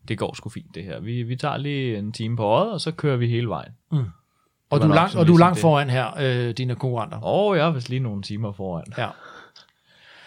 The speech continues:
Speaker 2: Hvad sker der så?
Speaker 1: Jamen, øh, jeg har jo mit alutæppe med, og jeg kan ikke rigtig finde noget ordentligt sted, synes jeg, så det bliver egentlig bare på, på sådan en eller anden form for, for i kanten af grusstien i noget halvhøjt, vådt græs.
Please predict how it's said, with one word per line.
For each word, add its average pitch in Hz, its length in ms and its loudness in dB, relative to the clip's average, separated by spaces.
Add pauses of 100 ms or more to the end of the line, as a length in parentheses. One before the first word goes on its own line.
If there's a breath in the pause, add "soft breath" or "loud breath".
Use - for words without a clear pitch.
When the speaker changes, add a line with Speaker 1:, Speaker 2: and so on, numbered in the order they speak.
(260 soft breath)
Speaker 2:
Hvad 175 100 -2
sker 180 160 -4
der 185 60 -4
så? 165 200 0 (220)
Speaker 1:
Jamen, 95 560 -2
øh, 78 460 0 (280)
jeg - 120 -4
har 98 120 -4
jo 95 60 -2
mit 92 160 -2
alutæppe 113 460 -2
med, 107 160 -2
og 117 580 0
jeg 107 120 0
kan 143 100 -4
ikke - 120 -6
rigtig 156 200 0
finde 151 200 0
noget 160 140 0
ordentligt 165 240 -6
sted, 147 200 -2
synes 165 280 -4
jeg, 160 80 -4
så 147 120 -8
det 156 320 -2
bliver 147 180 -2
egentlig 190 340 -4
bare 170 340 -4
på, 147 360 -2
på 135 100 -6
sådan 156 160 -6
en 151 80 -6
eller 143 100 -6
anden 165 160 -2
form 165 360 -4
for, 143 320 -6
for 127 280 -8
i - 120 -14
kanten - 360 -6
af 165 80 -2
grusstien 143 680 -6
i 131 40 -4
noget 113 520 0
halvhøjt, 113 600 -4
vådt 131 300 -6
græs. - 560 -6